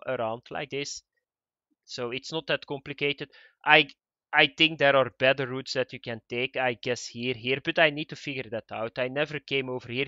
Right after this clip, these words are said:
This is now a little bit my, my area that I know a little bit because I'm totally noob to Volkov because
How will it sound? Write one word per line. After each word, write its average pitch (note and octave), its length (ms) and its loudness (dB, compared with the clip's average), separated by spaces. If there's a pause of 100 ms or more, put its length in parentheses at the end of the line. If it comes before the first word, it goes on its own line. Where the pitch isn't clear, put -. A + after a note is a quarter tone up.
This D3+ 160 -4
is D#3 220 -10
now C3+ 160 6
a C#3+ 80 -4
little C#3 300 -4
bit C3 260 -6
my, A#2+ 300 6 (180)
my A#2+ 200 2
area C3 440 6
that B2+ 200 0
I A#2 120 -2
know C3 320 -2
a - 20 -6
little B2+ 320 -8
bit C#3 220 -8
because C#3+ 320 -8 (420)
I'm F3 180 6
totally G3 380 2
noob D3+ 260 0
to E3 100 -4
Volkov F3+ 600 -4
because - 640 -8